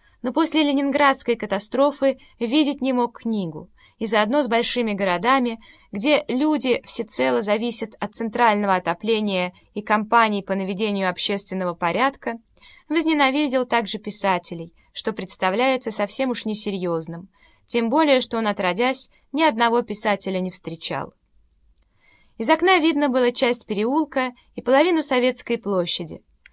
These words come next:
посреди которой стояла огромная гоголевская лужа, просыхавшая только в конце июля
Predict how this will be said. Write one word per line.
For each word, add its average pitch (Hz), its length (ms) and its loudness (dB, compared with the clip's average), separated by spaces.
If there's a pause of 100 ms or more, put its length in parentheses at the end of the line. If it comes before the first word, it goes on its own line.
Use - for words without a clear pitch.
(160)
посреди 285 380 0
которой 285 380 2
стояла 240 460 2
огромная 262 480 2
гоголевская 233 760 0
лужа, 196 460 -6 (320)
просыхавшая 294 640 2
только 277 300 2
в - 60 -14
конце 233 380 0
июля 247 580 -2